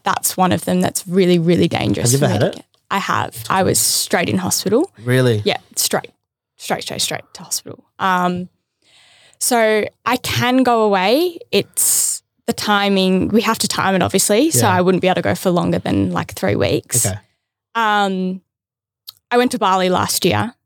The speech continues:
Speaker 1: The
Speaker 2: Did ya?
Speaker 1: doc-, the doctors didn't like it.
Speaker 2: Yeah.
Speaker 1: <laughs> I did, though.
Speaker 2: <laughs> Yeah.
Speaker 1: I went anyway.
Speaker 2: That's awesome.
Speaker 1: Um, I really wanna try and go to Europe next year.
Speaker 2: Yeah, awesome.
Speaker 1: That is
Speaker 2: Is your partner?
Speaker 1: on the goal.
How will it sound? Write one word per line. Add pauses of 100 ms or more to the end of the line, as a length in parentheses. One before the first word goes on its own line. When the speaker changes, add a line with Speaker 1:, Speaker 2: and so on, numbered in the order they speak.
(400)
Speaker 1:
The
Speaker 2:
Did
ya?
Speaker 1:
doc-,
the
doctors
didn't
like
it.
Speaker 2:
Yeah.
Speaker 1:
<laughs>
I
did,
though.
Speaker 2:
<laughs>
Yeah.
Speaker 1:
I
went
anyway. (100)
Speaker 2:
That's
awesome.
Speaker 1:
Um,
I
really
wanna
try
and
go
to
Europe
next
year.
Speaker 2:
Yeah,
awesome. (360)
Speaker 1:
That
is
Speaker 2:
Is
your
partner?
Speaker 1:
on
the
goal.